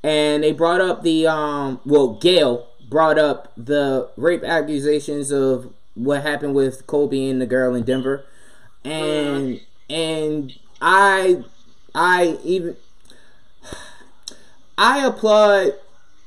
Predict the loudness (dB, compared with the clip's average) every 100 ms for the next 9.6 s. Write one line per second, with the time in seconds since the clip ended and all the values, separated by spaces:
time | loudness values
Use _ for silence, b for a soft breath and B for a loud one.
0 | -6 -2 -2 0 0 2 0 0 -2 0
1 | 2 2 0 -2 -2 -2 -2 -4 -4 -4
2 | 0 2 0 0 0 2 2 0 0 -4
3 | -4 -4 -6 -6 -6 -2 0 2 0 -4
4 | -12 -20 -20 -20 -20 -8 -2 -2 0 2
5 | 2 2 -2 2 4 6 6 2 -4 -18
6 | -18 -20 -18 -18 -18 -8 6 6 8 6
7 | 4 2 -10 -14 -18 -18 0 2 4 2
8 | 2 2 4 6 6 6 2 2 2 4
9 | 4 2 4 2 2